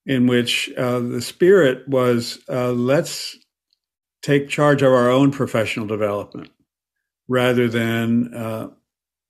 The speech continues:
accepting what the vice superintendent for professional development curriculum thinks we need, we teachers need. Um,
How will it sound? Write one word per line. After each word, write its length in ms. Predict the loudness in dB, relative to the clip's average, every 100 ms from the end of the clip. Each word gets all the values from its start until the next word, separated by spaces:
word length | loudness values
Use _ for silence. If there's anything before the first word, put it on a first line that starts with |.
| _ _ _ -10
accepting 580 | -4 -2 0 0 0 0
what 420 | -2 -4 -12 -6
the 560 | -4 -2 -2 -4 -6 -8 -12 -18 -16 -16 -14 -8
vice 260 | -6 -6
superintendent 1040 | -8 -18 -8 -6 -4 -4 -2 -4 -2 -4 -6
for 500 | -6 -4 -4 -6 -10 _ _ _ _ _ _ _ _ _ _
professional 500 | -6 -2 -2 -2 -6
development 680 | -4 -2 -2 -2 -6 -12 -10
curriculum 680 | -6 -4 -4 -4 -4 -8 -10 -18 -20 -6
thinks 400 | -4 -4 -6 -12 -14 -8
we 200 | -2 2
need, 440 | 2 0 -4 -10 _ _
we 160 | -6 -6
teachers 460 | -4 -6 -6 -8 -6
need. 360 | -6 -8 -12 _ _ _ _ _ -8
Um, 420 | -4 -2 -4 -8